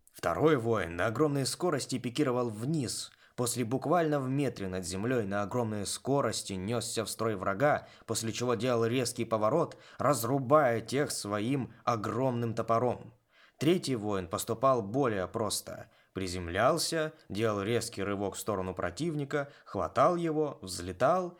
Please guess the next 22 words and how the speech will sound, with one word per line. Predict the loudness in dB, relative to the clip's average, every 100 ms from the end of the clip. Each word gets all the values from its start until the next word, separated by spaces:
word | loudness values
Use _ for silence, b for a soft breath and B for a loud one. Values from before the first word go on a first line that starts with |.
| B
и, | -4
придав | -2 2 2 2 0
ускорение, | -2 0 2 0 0 -2
с | -4 -4
высоты | -2 -2 -2 -2
метров | -2 -4 -4 -6
тридцати | -6 -6 -4 -4 -2
бросал | 0 0 2 0 0
вниз. | -4 -4 -6 -10 -12 _ _ _
Перелом | -4 -2 -2 -4
хребта | -4 -4 0 0
был | 2 -2
гарантирован, | -2 -2 -2 -2 -2 -4 -6 -12 -16 B B -4
а |
эти | -4 -2 -4
твари, | -2 0 0 -2
чтоб | -6 -10 -10 -12
их, | -18 -20 _ _
всё | -4 0 2
же | 2
были | 4 4
людьми, | 4 0 -2 -4 -4 -8